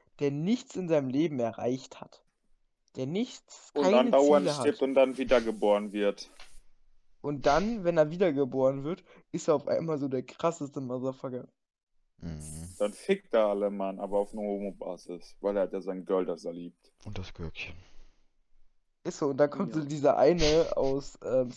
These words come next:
Speaker 2: Das
Speaker 1: Strike Blood, der
Speaker 2: Gürkchen
Speaker 1: sich
Speaker 2: liebt
Speaker 1: einfach
Speaker 2: seinen Neffen.
Speaker 3: <laughs>
Speaker 4: Ui.
Speaker 2: Ja, doch.
Speaker 1: Der eine aus Strike
Speaker 4: Ich
Speaker 1: Blood,
Speaker 4: mag
Speaker 1: der
Speaker 4: dicke
Speaker 1: klärt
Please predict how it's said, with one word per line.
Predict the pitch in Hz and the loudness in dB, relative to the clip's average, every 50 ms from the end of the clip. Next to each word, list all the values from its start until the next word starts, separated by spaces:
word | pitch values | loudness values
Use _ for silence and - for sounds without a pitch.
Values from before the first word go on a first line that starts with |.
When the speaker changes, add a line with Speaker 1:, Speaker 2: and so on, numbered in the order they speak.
| - - | -6 -2
Speaker 2:
Das | 110 110 143 | 0 2 4
Speaker 1:
Strike | 143 131 127 131 - 127 143 160 | 6 4 6 6 6 6 6 6
Blood, | |
der | 123 131 151 - | 6 2 0 0
Speaker 2:
Gürkchen | - 151 135 147 | 0 -2 -2 -2
Speaker 1:
sich | 139 123 | -2 -2
Speaker 2:
liebt | - 135 131 131 | 0 0 0 0
Speaker 1:
einfach | 131 127 - | 0 0 4
Speaker 2:
seinen | 127 123 120 120 127 123 - _ - | 6 6 6 6 2 -4 -10 _ -6
Neffen. | 120 120 131 135 - - 104 92 87 85 _ _ _ _ _ _ _ _ _ _ _ _ _ _ - - - - - - - - - | -2 -2 -2 -2 -2 -6 -12 -12 -12 -14 _ _ _ _ _ _ _ _ _ _ _ _ _ _ -20 -18 -18 -16 -16 -16 -18 -20 -18
Speaker 3:
<laughs> | - - - - - 113 113 - - | -14 -10 -6 0 0 0 0 0 -4
Speaker 4:
Ui. | 110 107 110 120 135 151 143 120 113 104 - - - - - - - - - - - - - - _ _ _ _ _ _ - - - - - _ _ _ - - _ _ _ - - - - _ _ _ - | -10 -6 -2 0 0 0 0 -2 -4 -6 -10 -16 -20 -20 -20 -20 -18 -18 -18 -20 -20 -20 -20 -20 _ _ _ _ _ _ -20 -20 -20 -20 -20 _ _ _ -20 -20 _ _ _ -20 -20 -20 -20 _ _ _ -2
Speaker 2:
Ja, | 92 | 0
doch. | 95 101 110 135 | 4 6 6 6
Speaker 1:
Der | 147 139 139 135 123 - | 6 6 4 0 0 0
eine | - 139 151 175 170 160 151 156 175 180 - - | 0 0 0 0 0 0 0 0 0 -2 -2 -4
aus | 139 151 - - | -4 -6 -6 -8
Strike | - - - 147 143 135 135 131 | -20 -16 -10 -6 -4 -2 -2 -2
Speaker 4:
Ich | 123 | -4
Speaker 1:
Blood, | - 143 117 | -4 -2 -2
Speaker 4:
mag | 110 123 - - | -2 -2 -2 -4
Speaker 1:
der | - 135 | -4 -4
Speaker 4:
dicke | 143 - - - | -4 -4 -4 -4
Speaker 1:
klärt | 143 139 143 - | -2 0 0 -2